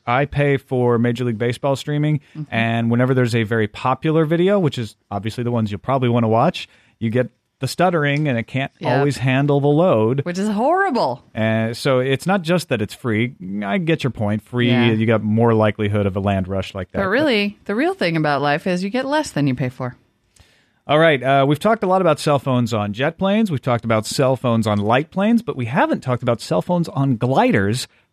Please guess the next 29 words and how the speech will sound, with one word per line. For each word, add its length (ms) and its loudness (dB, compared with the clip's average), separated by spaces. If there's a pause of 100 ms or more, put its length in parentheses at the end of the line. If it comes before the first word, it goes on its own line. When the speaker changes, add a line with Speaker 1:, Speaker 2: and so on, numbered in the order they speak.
Speaker 1:
Thank 200 -6
goodness 240 -2
Dave 260 -2
called. 340 -10 (3250)
Speaker 2:
Uh. 440 0
<laughs> 1600 -4 (540)
Speaker 1:
It's, 160 2 (160)
Speaker 2:
I 100 0
Speaker 1:
it's 100 2
not 240 4
Speaker 2:
never 40 0
Speaker 1:
dangerous 540 2
except 280 -2
to 40 0
your 140 2
pocketbook, 580 0
Speaker 2:
<laughs> 0 -
Speaker 1:
apparently. 400 -4 (220)
Speaker 2:
I 80 -2
never 260 -2
would 80 -2
have 100 -4
thought 180 -4
of 60 -6
that 200 -2
in 80 -4
a 40 -4
million 340 -4
years. 360 -8